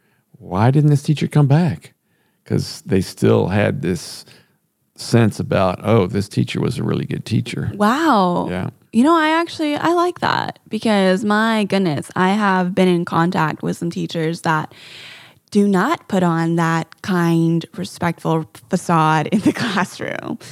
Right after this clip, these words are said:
Speaker 1: Mm.
Speaker 2: So, I mean, on, I mean, as, if the teacher,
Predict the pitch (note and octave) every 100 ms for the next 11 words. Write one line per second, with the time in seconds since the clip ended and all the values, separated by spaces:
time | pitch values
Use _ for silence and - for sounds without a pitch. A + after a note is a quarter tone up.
0 | - - G3+ G3 F#3 F3 E3 D#3+ - -
1 | - - - - G#3 G#3 G3+ - A#3+ C4+
2 | - A#3+ A#3+ A#3 A#3 A#3 - - - A3
3 | A3+ A3+ - D#4 -